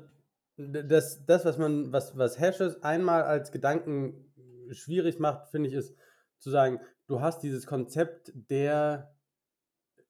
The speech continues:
Schwierigkeitsasymmetrie. Also, dass du, ähm, dass du etwas sehr leicht erstellen, also von, von A nach B sehr leicht kommen kannst, aber von B nach A zurückkommen super schwierig ist. Ähm,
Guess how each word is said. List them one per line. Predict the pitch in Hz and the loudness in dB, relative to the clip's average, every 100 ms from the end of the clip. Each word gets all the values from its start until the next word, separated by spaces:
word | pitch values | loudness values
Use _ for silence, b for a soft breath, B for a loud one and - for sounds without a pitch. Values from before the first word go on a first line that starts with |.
| - 139 | -20 -20
Schwierigkeitsasymmetrie. | - 165 175 175 - 117 - 127 - 110 104 - 107 98 - | -6 2 4 2 0 -6 -6 -6 -2 -2 -4 -6 -6 -4 -4
Also, | 117 | -4
dass | 120 131 131 | 0 -2 0
du, | 127 127 b b b - | 0 0 b b b 0
ähm, | 117 113 110 117 | 2 4 2 0
dass | 131 127 | -2 -2
du | |
etwas | 147 127 117 | -4 -2 -2
sehr | - 175 | 2 4
leicht | 185 165 165 - | 6 6 4 0
erstellen, | 143 - 147 160 208 262 254 | -6 -2 2 4 2 0 -4
also | 139 123 | -6 -2
von, | 143 143 143 139 | -2 0 -2 -4
von | 139 | -6
A | 143 160 | 0 2
nach | 190 160 - | 4 2 0
B | 165 196 | 0 0
sehr | 165 151 | 0 0
leicht | 135 127 196 - | 2 2 0 -2
kommen | 196 190 | -4 -4
kannst, | 196 180 190 | -4 -4 -4
aber | 151 139 | -6 -6
von | 139 135 | -4 -4
B | 131 156 | 4 4
nach | 165 139 - | 6 2 2
A | 143 165 | 0 0
zurückkommen | - 139 170 170 160 151 | -2 -2 2 2 2 0
super | 139 143 143 | -4 0 0
schwierig | - 151 120 107 | 0 -4 -2 -4
ist. | 104 - _ _ _ _ _ _ | -8 -12 _ _ _ _ _ _
Ähm, | 123 107 101 | -2 0 -2